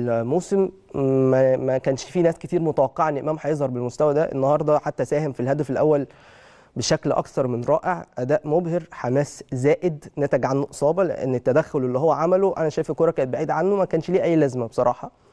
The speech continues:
لكن أنتوا عارفين الحماس والروح العالية، وده بيبقى مطلوب ساعات في الكورة، بس لازم اللعيب يحترس شوية في مثل هذه ال-، ال-، الحالات داخل ال-، الملعب. لكن ألف مليون سلامة على، آم، إمام عاشور، أحد أبرز نجوم الكرة المصرية، وخلاص طمنا الجميع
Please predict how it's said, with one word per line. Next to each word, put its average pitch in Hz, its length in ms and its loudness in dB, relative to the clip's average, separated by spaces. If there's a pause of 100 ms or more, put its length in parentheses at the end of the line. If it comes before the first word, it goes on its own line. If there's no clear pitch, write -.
(240)
لكن 170 200 0
أنتوا 165 180 -2
عارفين 156 240 0
الحماس 147 460 -2
والروح 139 300 -2
العالية، 147 340 0
وده 156 160 2
بيبقى 143 240 2
مطلوب 139 300 2
ساعات 143 240 0
في - 60 -12
الكورة، 165 340 -4 (380)
بس - 100 -4
لازم 143 240 2
اللعيب 139 440 0
يحترس 139 560 0
شوية 135 400 0
في 135 140 -6
مثل 135 240 -2
هذه 123 320 2 (640)
ال-، 131 240 4
ال-، 120 360 0
الحالات 135 360 0
داخل 123 320 -4
ال-، 113 240 -4
الملعب. 120 480 0
لكن 120 200 -4
ألف 131 180 0
مليون 135 180 2
سلامة 135 300 4
على، 123 300 0 (100)
آم، 117 420 2 (100)
إمام 131 240 2
عاشور، 127 420 -4
أحد 127 200 -4
أبرز 131 280 0
نجوم 123 380 0
الكرة 127 420 2
المصرية، 180 340 0
وخلاص 135 520 0
طمنا 135 320 0
الجميع 127 420 2